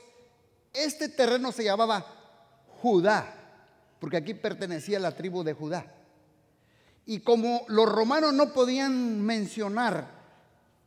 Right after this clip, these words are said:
y pronunciar palabras como los árabes, él preguntó, "¿Quién vivió aquí en Judá?". Y le dijeron,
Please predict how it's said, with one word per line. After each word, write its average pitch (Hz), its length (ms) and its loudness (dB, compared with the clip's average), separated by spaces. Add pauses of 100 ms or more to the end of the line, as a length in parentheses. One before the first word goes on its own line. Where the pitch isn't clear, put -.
(360)
y 196 100 -6
pronunciar 214 960 0 (160)
palabras 214 560 0 (140)
como 196 180 -4
los 185 200 -2
árabes, 233 480 0 (880)
él 247 200 2
preguntó, 226 800 0 (520)
"¿Quién 269 380 4
vivió 247 380 4
aquí 247 400 2
en 240 160 -2
Judá?". 202 500 2 (720)
Y 190 100 -6
le 214 120 4
dijeron, 208 460 0